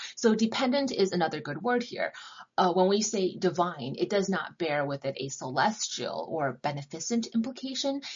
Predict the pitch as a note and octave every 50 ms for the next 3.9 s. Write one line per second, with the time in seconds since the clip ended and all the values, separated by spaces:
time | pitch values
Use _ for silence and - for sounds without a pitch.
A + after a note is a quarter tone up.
0 | - _ - G3+ G3 - G3 G3 G#3 G3+ F#3+ F#3 E3 E3+ E3+ - F#3 - - E3+
1 | D#3 _ - G#3+ A3 - - - - - F3+ D3+ C#3+ C#3+ - - E3 D#3+ E3+ E3+
2 | E3+ D#3+ D#3 - - - D#3+ D3+ C3+ - C#3+ - F#3 - D#3 D#3 E3 F3+ F#3+ F#3+
3 | - - A2+ F2+ D2 - - - - - - - - - - A2 -